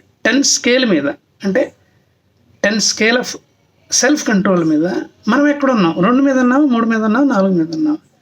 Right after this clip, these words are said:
ఉంటే ఒక మెట్టు ఎదిగే ప్రయత్నం చేద్దాం. అంతే కదా చేయాల్సిందే. కాబట్టి సరదాగా అబ్జర్వ్ చేద్దామండి, సరదాగా అబ్జర్వ్ చేద్దాం. ఇది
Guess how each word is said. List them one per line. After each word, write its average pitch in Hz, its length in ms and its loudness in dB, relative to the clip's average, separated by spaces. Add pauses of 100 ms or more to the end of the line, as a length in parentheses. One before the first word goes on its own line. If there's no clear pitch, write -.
(640)
ఉంటే 311 580 0 (380)
ఒక 233 120 0
మెట్టు 285 260 0
ఎదిగే 277 200 0
ప్రయత్నం 233 500 -2
చేద్దాం. 185 340 -6 (1800)
అంతే 202 260 0
కదా 156 160 -8 (200)
చేయాల్సిందే. 170 600 -4 (1120)
కాబట్టి 294 720 -2
సరదాగా 254 500 0
అబ్జర్వ్ 196 380 0
చేద్దామండి, 302 580 -8
సరదాగా 175 520 0
అబ్జర్వ్ 165 340 -4
చేద్దాం. - 300 -8 (2750)
ఇది 170 380 0